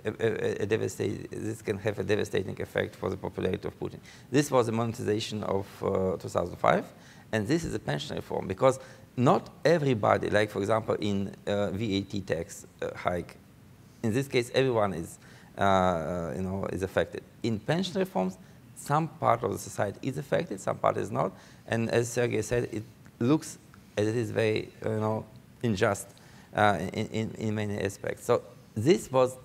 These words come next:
definitely a mistake, and I never predicted this because I'm absolutely sure that if you push, if you put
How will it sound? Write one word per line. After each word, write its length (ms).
definitely 420
a 60
mistake, 480
and 260
I 220
never 280
predicted 600
this 220
because 400
I'm 340
absolutely 380
sure 320
that 140
if 200
you 220
push, 240
if 160
you 100
put 300